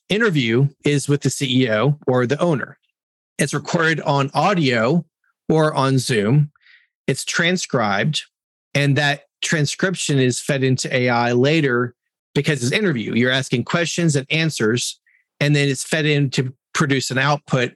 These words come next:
based on their responses. So it's automating the analysis piece, but we're training on the framework of that analysis. So we don't just have it willy-nilly,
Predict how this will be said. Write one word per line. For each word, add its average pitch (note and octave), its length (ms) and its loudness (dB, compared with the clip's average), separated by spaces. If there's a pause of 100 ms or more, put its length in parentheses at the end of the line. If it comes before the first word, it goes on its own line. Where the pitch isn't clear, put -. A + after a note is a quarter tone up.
based C3 320 -2
on A2+ 200 2
their A2 120 4
responses. D#3 640 -2
So C#3 300 -2 (220)
it's D#3 260 -4
automating D3 920 2 (140)
the C#3+ 200 2
analysis C#3 800 0
piece, - 640 -4 (300)
but D#3 180 -4 (140)
we're F3 260 4
training D#3 680 0 (220)
on C#3 260 -2
the C3 80 2
framework F3+ 640 0
of B2+ 160 -4
that A2+ 220 -2
analysis. G#2+ 600 -2
So B2+ 140 -2
we C3+ 100 4
don't C#3 180 0
just C3+ 240 -4
have C3+ 200 0
it B2 160 -4 (300)
willy-nilly, C#3+ 800 2